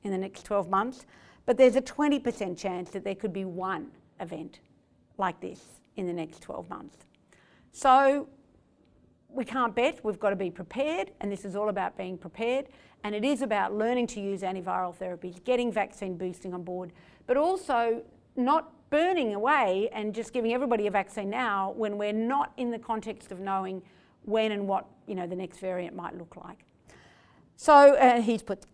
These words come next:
down a couple of scenarios there. We really can't be sure, but being prepared is the key. So I'd like to close and thank you for listening to this. Thank you for, uh,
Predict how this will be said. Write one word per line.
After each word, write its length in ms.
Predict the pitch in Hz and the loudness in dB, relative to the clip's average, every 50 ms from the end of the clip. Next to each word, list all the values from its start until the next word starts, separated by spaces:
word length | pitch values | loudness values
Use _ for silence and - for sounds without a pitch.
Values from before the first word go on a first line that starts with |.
| _ - | _ -2
down 200 | 214 190 180 175 | 0 0 0 0
a 60 | 165 | -2
couple 280 | - 185 175 - 185 | -4 -4 -4 -4 -4
of 100 | 175 170 | -6 -6
scenarios 720 | - - 185 175 170 175 175 170 175 180 180 180 170 - - | -6 -6 -6 -4 -4 -4 -4 -6 -8 -8 -10 -10 -12 -12 -10
there. 280 | 202 185 175 170 180 - - | -8 -8 -8 -8 -10 -10 -8
We 260 | 226 226 254 254 233 | -6 -4 -2 -2 -2
really 480 | 240 240 254 285 302 311 302 294 262 | -2 0 2 4 4 4 4 4 2
can't 320 | - - - 202 185 175 - | 0 0 -4 -2 -2 -2 -2
be 80 | 180 | -6
sure, 380 | 165 - - 180 165 160 170 - - - | -8 -6 -6 -6 -6 -6 -8 -12 -6 0
but 260 | 214 196 190 185 - - - - - _ _ _ _ _ _ - | 2 2 2 2 -2 -8 -20 -20 -20 _ _ _ _ _ _ 2
being 240 | - 233 226 226 220 | 4 4 4 4 0
prepared 400 | - 214 - 190 196 180 175 175 | -4 -6 -6 -4 -4 -4 -4 -6
is 160 | 175 170 - | -8 -12 -12
the 60 | 170 | -16
key. 320 | - - 180 170 185 220 - - _ _ _ _ _ _ - - - - | -14 -12 -12 -12 -12 -14 -18 -20 _ _ _ _ _ _ -20 -20 -20 -16
So 340 | - - 285 277 269 277 269 269 | -6 0 2 4 4 4 4 2
I'd 160 | 240 254 233 | 0 0 2
like 240 | 262 240 254 - - | 4 2 2 2 0
to 100 | - 240 | -8 -10
close 400 | - - 254 254 262 269 262 - - - - | -2 4 6 6 6 6 4 -2 -8 -12 -8
and 240 | - - 214 202 - | -4 -4 -4 -2 0
thank 300 | 233 240 262 254 - 277 | 2 2 2 2 2 0
you 200 | 269 269 254 262 - - - - - - - | 0 0 0 -4 -8 -20 -20 -20 -20 -20 -10
for 140 | _ - 247 | _ 2 4
listening 360 | 247 269 311 - - 262 262 254 | 4 4 4 4 2 2 2 2
to 120 | - 277 | 2 0
this. 300 | 233 233 254 302 - - | 0 0 0 -2 -4 -2
Thank 240 | - 247 240 240 - | -2 -2 -2 0 0
you 100 | 254 277 | -2 -2
for, 300 | - - 247 233 226 226 | -2 -2 -2 0 2 4
uh, 140 | 220 214 | 4 2